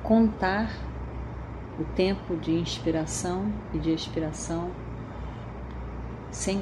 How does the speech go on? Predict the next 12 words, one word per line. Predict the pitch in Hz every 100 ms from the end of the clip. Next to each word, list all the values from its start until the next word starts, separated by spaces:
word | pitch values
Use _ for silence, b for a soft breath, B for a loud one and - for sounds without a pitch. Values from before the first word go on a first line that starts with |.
| -
contar | 202 196 185 180 180 175 - - - - - - - -
o | 165
número, | 175 233 254 175 151 151 - - - - - - - - - - -
a |
quantidade | 185 175 180 165 196 208 170
de | 156
inspirações | 160 160 156 - 170 156 - - 170 170 165 - - -
e | 160
expirações. | - - 156 147 - 165 170 170 - - - - - - - - - - - - - - - - - - - - - -
Somente, | - - - 220 202 196 208 226 233 - 233 214 - -
somente | - - 180 170 170 185 180 - - 196 - - - - - - - -
observe. | 175 - - 151 151 -